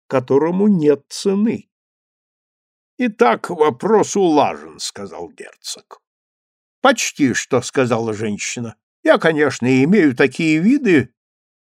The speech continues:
Она любила смаковать изящные, как ей казалось, обороты речи.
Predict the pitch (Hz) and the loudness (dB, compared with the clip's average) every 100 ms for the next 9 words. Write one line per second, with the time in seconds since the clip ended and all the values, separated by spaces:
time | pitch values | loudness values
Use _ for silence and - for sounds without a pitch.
0 | _ 135 127 117 127 123 113 101 - 120 | _ -2 0 0 -2 -2 -4 -6 -4 -6
1 | - 139 120 87 95 90 104 131 127 - | -2 -2 -2 -6 -10 -8 -6 -8 -8 -10
2 | 101 95 110 104 104 101 120 110 120 123 | -10 -8 -8 -8 -8 -8 -6 -4 -4 -4
3 | - - _ - 110 123 117 110 - 139 | -8 -16 _ -8 -2 0 0 -4 -2 -2
4 | 139 104 107 - - | -2 -6 -10 -14 -14